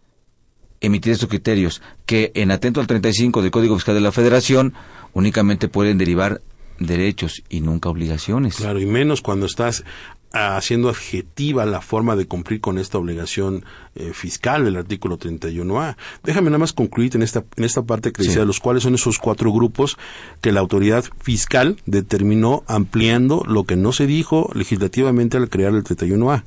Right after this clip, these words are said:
Speaker 2: que yo irónicamente lo llamo treinta y uno A bis, ¿no? Que son estos cuatro grupos, te decía,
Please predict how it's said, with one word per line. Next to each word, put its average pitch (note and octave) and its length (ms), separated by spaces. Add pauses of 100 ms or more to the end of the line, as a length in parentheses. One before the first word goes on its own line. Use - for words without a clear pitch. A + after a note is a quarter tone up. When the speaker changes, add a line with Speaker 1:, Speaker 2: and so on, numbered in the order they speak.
Speaker 2:
que F2 180
yo G#2 180
irónicamente G#2 560
lo G#2+ 80
llamo F#2+ 280
treinta E2+ 240
y F2 60
uno F#2+ 200
A F#2+ 60
bis, D#3+ 360 (460)
¿no? G#2+ 140
Que G#2 100
son G#2 120
estos A2 200
cuatro B2 320
grupos, C3 300
te G#2+ 100
decía, G#2+ 320